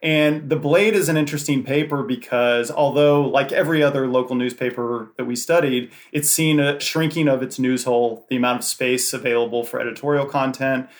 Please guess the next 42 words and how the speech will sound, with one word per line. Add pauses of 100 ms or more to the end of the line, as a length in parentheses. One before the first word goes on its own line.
(220)
the
amount
of
local
news
coverage
that
they
offer
is
significantly
less
than
it
was
twenty
years
ago. (220)
Their
newsroom
is
a
lot
smaller,
the
same
trends
that
we've
seen
elsewhere. (340)
But (140)
the
decline
in
their
local
coverage
has
actually
been
less